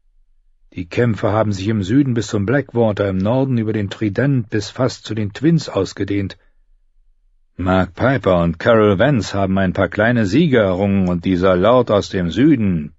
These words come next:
Beric Dondarrion, jagt die Plünderer, fällt über Lord Tyvins Banditen her und zieht sich rasch wieder in die Wälder zurück.“ Es heißt, Sir Burton Craighall hätte damit geprahlt, er habe Dondarrion erschlagen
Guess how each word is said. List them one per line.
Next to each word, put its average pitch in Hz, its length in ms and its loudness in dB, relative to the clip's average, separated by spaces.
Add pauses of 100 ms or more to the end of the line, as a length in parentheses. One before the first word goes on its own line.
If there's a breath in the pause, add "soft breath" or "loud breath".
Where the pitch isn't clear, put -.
Beric 113 400 2
Dondarrion, 101 880 2 (300)
jagt 120 360 0
die 120 100 0
Plünderer, 101 640 0 (180)
fällt 151 300 0
über 131 200 2
Lord 123 260 2
Tyvins 139 400 0
Banditen 123 520 -2
her 147 340 2
und 123 180 2
zieht 131 220 0
sich 98 240 -6
rasch 131 280 0
wieder 131 200 4
in 123 80 0
die 123 140 0
Wälder 135 340 0
zurück.“ - 440 -8 (2500)
Es 92 320 -4
heißt, 104 360 2
Sir 95 200 4
Burton 101 380 0
Craighall 92 720 0
hätte 87 260 0
damit 90 300 2
geprahlt, 101 580 0
er 95 160 4
habe 95 280 2
Dondarrion 95 760 2
erschlagen 92 880 -2